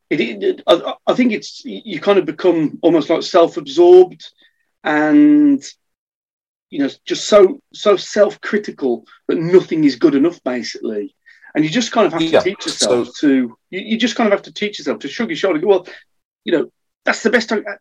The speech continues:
Speaker 1: at this point in time, that's the best thing that I can produce." And you just kind of have to shrug your shoulders and, and just walk away, basically.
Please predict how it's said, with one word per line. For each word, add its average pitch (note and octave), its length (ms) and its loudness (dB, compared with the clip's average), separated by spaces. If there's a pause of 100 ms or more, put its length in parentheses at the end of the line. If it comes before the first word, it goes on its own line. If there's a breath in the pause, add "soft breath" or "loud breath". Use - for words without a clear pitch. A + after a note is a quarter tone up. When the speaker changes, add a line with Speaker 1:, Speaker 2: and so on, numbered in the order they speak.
Speaker 1:
at A#3 140 0
this A#3 140 -10
point B3+ 260 2
in A3+ 100 0
time, A#2+ 480 -4 (320)
that's - 220 -2
the - 80 -2
best G3+ 220 0
thing G#3 140 -2
that G3 100 0
I G3 100 0
can F#3 200 -8
produce." A#2 600 -4
And B2+ 100 -6
you C3 60 -4
just C3+ 140 -8
kind D3 120 -4
of C3+ 60 -4
have D3 100 -8
to - 80 -10
shrug G#3 220 -2
your F#3 60 -6
shoulders A2+ 440 -4
and, B2 140 -4
and B2 100 -10
just A2+ 200 -14
walk B2 320 -2
away, A2 260 -6
basically. A#2+ 500 -8